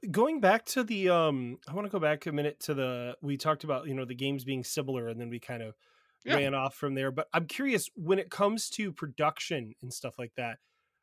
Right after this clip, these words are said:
Speaker 1: um, by keeping a lot of the things the same, do you find that it reduces costs, um,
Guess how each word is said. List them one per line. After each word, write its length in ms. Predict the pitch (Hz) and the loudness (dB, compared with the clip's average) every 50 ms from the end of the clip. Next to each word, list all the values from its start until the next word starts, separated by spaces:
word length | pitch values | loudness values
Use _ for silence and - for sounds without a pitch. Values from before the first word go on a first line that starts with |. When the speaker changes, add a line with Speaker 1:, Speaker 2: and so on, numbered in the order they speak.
| _ _ - | _ _ 2
Speaker 1:
um, 180 | 156 151 143 139 | 2 4 4 4
by 140 | 151 151 156 | 4 2 2
keeping 640 | - - 214 214 190 226 220 214 202 165 139 - - - | 0 -2 -4 -2 2 2 4 4 4 2 2 -2 -4 -4
a 60 | 156 | 0
lot 220 | 147 147 143 143 156 | 4 4 4 4 4
of 80 | 143 | 2
the 80 | 143 139 | 0 -2
things 240 | - 160 151 139 117 | -2 -2 -4 -4 -4
the 80 | 139 135 | -6 -6
same, 400 | - - 151 143 135 123 123 123 | -4 -2 0 0 0 -2 -4 -6
do 120 | 110 139 147 | -6 -4 -4
you 140 | 156 165 143 | -4 -4 -2
find 340 | - 170 156 156 156 151 | 0 2 2 2 2 2
that 80 | 151 143 | 0 -2
it 80 | 147 143 | -4 -4
reduces 460 | 135 123 117 135 151 - - 135 - | -8 -8 -8 -8 -8 -8 -8 -10 -8
costs, 640 | - - 147 139 143 165 175 - - - - - - _ - - - - _ _ _ _ - - - | -4 0 2 2 2 2 0 -4 -8 -10 -10 -12 -14 _ -20 -20 -20 -20 _ _ _ _ -12 -2 4
um, 460 | 160 156 156 147 139 131 123 123 127 | 6 6 6 6 6 4 2 -2 -6